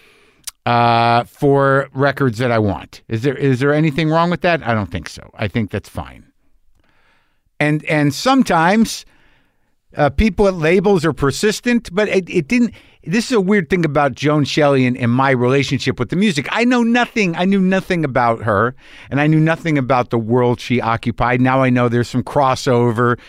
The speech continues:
with, uh, with, you know, like, Bonnie Prince Billy. There, and from there, there's a little crossover with my buddy Matt Sweeney, who knows, uh, Joan Shelley's, plays with her, uh, I don't know if they're married or it's her boyfriend, but, um,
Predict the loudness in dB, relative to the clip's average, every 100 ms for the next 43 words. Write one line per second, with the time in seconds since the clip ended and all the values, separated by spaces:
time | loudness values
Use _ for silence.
0 | -20 -4 -2 -2 0 0 2 2 0 -2
1 | -4 -4 -2 0 0 -4 -2 0 0 0
2 | -4 -2 -2 0 2 0 -4 -16 -4 -2
3 | 0 0 0 -2 -2 0 2 2 0 -2
4 | -2 -4 -2 0 0 0 0 0 0 0
5 | -2 -6 -20 -6 -2 0 2 2 2 2
6 | 0 -4 -8 -2 0 2 0 -2 -8 -4
7 | 0 2 2 2 0 2 2 2 0 0
8 | 2 0 0 0 2 2 -2 -6 -18 -20
9 | -20 -8 -2 0 2 0 -2 0 0 2
10 | 0 -8 -8 -2 0 0 0 -2 0 0
11 | 2 2 0 0 0 -2 -4 -8 -2 -2
12 | 0 0 0 0 0 -2 0 0 0 -2